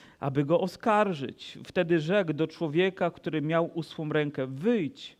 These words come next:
na środek.' A do nich rzekł: 'Czy wolno w sabat dobrze czynić, czy źle czynić?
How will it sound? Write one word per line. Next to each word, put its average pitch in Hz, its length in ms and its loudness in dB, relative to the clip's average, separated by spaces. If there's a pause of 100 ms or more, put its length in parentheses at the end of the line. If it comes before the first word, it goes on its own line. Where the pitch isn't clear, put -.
(100)
na 147 160 0
środek.' 131 640 -6 (520)
A 160 100 4
do 175 160 6
nich 196 220 -2
rzekł: 156 280 0
'Czy - 180 -8
wolno 202 440 2
w - 60 -18
sabat 175 360 0
dobrze 180 500 4
czynić, 214 640 -2
czy 170 160 -4
źle 151 320 2
czynić? 147 640 -10